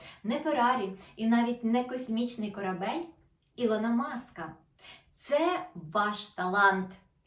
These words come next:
І поки ви думаєте: "Та, який там у мене талант, я доведу вам", що ви власник особистої ракети, але чомусь і досі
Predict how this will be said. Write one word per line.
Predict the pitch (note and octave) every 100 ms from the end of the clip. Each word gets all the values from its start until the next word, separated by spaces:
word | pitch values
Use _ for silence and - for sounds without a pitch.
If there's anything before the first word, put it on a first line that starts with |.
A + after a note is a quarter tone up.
| _ - -
І | B3+ -
поки | B3 A#3
ви | G#3
думаєте: | F3+ E3 B3 F4 D4 A#3 - - D5
"Та, | E5 D5+ G4+
який | D4+ D#4 D4+ B3
там | A3+ G#3
у |
мене | G#3 G3+
талант, | G3 G3 A#3 D4+ C4+ A3
я | G3+ G#3+
доведу | G3+ G3+ G3 G#3
вам", | B3 C4+ A3 F3+ - - _ _ - -
що | - - G3
ви | B3+ D#4 A#3 - - _ _ _ -
власник | F3+ G#3+ D4 D#4+ A3+ G3 - G#3+
особистої | - F#3 A#3+ A#3 A3+ G3
ракети, | F#3 F#3 A#3+ D4 - F3 - - - -
але | C#4 D4+
чомусь | D4+ D4+ C#4+ - A#3
і | G3
досі | F#3 B3 F#4+ - G4+